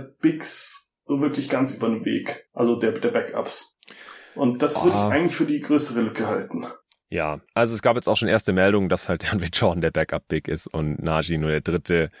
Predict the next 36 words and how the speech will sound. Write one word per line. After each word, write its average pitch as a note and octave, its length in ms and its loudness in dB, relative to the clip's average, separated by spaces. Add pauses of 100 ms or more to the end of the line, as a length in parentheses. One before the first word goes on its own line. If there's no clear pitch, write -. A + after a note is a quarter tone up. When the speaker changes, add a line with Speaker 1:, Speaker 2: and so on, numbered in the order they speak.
(340)
Speaker 2:
äh, E2 140 -2
Center, F#2+ 500 2
was D#2+ 140 -2
ich F2 100 -2
schade F#2 240 2
finde. F2 580 2
Ähm, D#2 400 -2
ich - 160 -12
finde - 200 -6
halt, D#2 100 -4
Najee E2 240 -2
kann - 160 -6
man D#2+ 140 -2
eigentlich - 280 -4
auch D#2 300 -2 (320)
auf, - 460 -8 (280)
auf - 140 -16
eine D#2+ 80 -4
Forward-Position F2 800 0
stellen. D#2 480 0 (180)
Jeff E2 140 -2
Green F2 180 2
ist, D#2+ 320 -4
sagen E2 280 -4
sie, D#2 60 -12
zum - 180 -4
dritten F#2+ 200 0
Mal E2+ 80 2
halt E2+ 140 0
schon F2 80 -4
relativ E2 260 0
alt. - 220 2
Also F#2 200 2
so F#2 140 2
einen F#2 140 2
sicheren G2 880 2